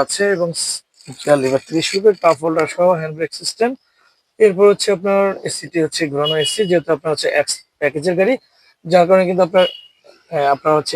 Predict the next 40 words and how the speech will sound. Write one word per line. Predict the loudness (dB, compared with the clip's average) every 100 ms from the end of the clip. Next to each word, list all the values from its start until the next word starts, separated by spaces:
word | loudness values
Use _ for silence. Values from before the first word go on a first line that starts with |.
| -2
এসি | -2 -2 -2
বা-, | 2
আহ, | 2 4 2 -2 _ -4
বাটন | -2 -2
গুলো | -2 -2
কিন্তু | -2 -4
আপনার | -2 0 0
হচ্ছে | 0 -10 -12 _ _ _ 0
ভলিউম | 2 0 -2
সিস্টেম | -4 -2 -2 -2
এবং | -4 -2 0
Android | 0 4 2 0 _ _
প্লেয়ার | -2 0 0
না, | -4 -4
এটা | -4 -4
হচ্ছে | -4 -4
ডিভিডি | -2 -4 0
প্লেয়ার | 0 0
ইনস্টল | -4 -6 0
করা | 2 2
আছে। | 0 -8 _ _ -20 -6 0
বাম | 2
পাশে | 2 -2
একটি | -4 2
এয়ারব্যাগ | 4 4 2 0
আছে | 0 -2
এবং | -2 -2
ড্যাশবোর্ডটি | -4 -4 -8 -8
দেখাচ্ছে | -8 -10 -16
কি | _
কন্ডিশন | -10 -8 -2 0
আছে। | 0 -2 -6 -10 -20 _ -20 -2 2
আলহামদুলিল্লাহ, | 2 2 2 2
আপনাদের | 2 0 -2
দেখানো | -4 -2 -2
হলো | 0 2
গাড়িটির | 2 -2
ভিতরে | -4 0 2 2
সাইড। | -2 -4
চলুন | -6